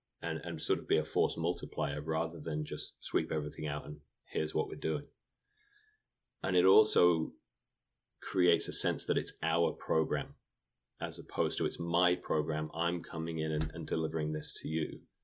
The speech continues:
and I'm gonna take all the credit for it. Um, and, or I'm gonna blame you when it doesn't work,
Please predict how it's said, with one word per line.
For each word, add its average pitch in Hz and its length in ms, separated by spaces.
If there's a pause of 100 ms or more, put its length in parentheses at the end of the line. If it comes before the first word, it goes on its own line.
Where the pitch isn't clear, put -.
(200)
and 82 100
I'm 85 140
gonna 78 160
take 78 240
all 78 100
the 73 80
credit - 340
for - 240
it. 76 100 (880)
Um, 76 420
and, 85 140
or 82 220
I'm 80 100
gonna 76 160
blame 78 280
you 78 140
when 76 140
it 76 100
doesn't 76 300
work, 73 240